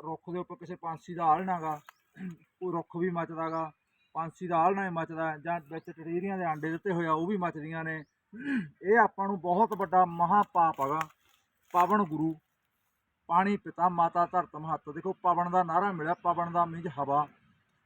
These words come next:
ਵੀ ਹਵਾ ਗੁਰੂ, ਜਿਹੜਾ ਹਵਾ ਕੀ ਚੀਜ਼ ਬਣਾਉਂਦੀ ਆ? ਹਵਾ ਬਣਾਉਂਦਾ ਸਾਡਾ ਰੁੱਖ। ਰੁੱਖ ਨੇ ਹਵਾ ਪੈਦਾ ਕਰਨੀ ਆ। ਦੇਖੋ, ਅਸੀਂ ਕਾਰਬਨ ਡਾਈਆਕਸਾਈਡ ਛੱਡਣੀ ਆ,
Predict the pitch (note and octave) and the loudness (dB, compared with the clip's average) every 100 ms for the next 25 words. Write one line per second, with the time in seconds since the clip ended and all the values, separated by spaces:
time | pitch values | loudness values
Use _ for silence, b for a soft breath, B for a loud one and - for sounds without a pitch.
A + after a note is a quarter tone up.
0 | _ _ - G#3+ F3 D#3+ F3+ G3 F#3+ _ | _ _ -4 -2 -2 2 4 4 4 _
1 | B2+ E3 F3 F#3+ C#3+ E3+ G#3+ G#3+ _ _ | _ -2 0 0 -4 -4 -2 -4 _ _
2 | D#3+ F#3 - F#3 F3+ F3+ E3 F3 E3+ F3+ | 0 0 0 -8 -6 -4 -2 -4 -2 0
3 | E3+ D#3+ _ _ - E3+ F#3 F3 D#3+ E3 | 0 -4 _ _ 0 4 4 2 -4 -4
4 | D#3+ G#3 E3 - B2 B2 _ _ _ _ | -2 0 0 -4 -18 -20 _ _ _ _
5 | C#3 E3+ - F#3 G#3 D#3+ F3 E3+ E3+ F3 | -8 -8 -4 -2 -2 2 2 2 0 -2
6 | E3 D3 D#3+ F3 F3+ F3+ - E3+ F3+ F3+ | -2 -6 -6 -6 -4 -4 -6 -8 -8 -8
7 | F3 _ _ _ _ E3 E3+ F3 F3+ E3+ | -12 _ _ _ _ 2 4 4 2 0
8 | E3+ D3 E3+ E3+ D#3 C3+ D3+ E3+ E3+ | 0 -2 -4 -4 -6 -8 -6 -4 -4